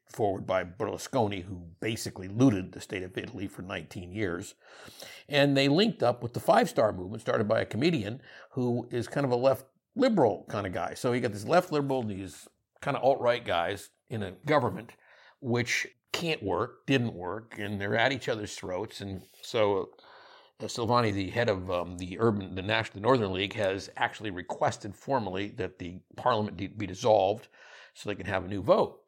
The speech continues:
I guess he's assuming that they would pick up more votes at this time.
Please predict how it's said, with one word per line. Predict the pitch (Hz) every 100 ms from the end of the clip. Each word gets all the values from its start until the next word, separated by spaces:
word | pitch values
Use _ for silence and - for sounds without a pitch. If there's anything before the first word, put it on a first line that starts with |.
| - 117
I |
guess | 98 98
he's | 95 90
assuming | - 101 98 92
that | 87
they | 90 92
would | 92 - _ -
pick | 113
up | 98
more | 95 85
votes | 95 92 -
at | -
this | -
time. | - 95 87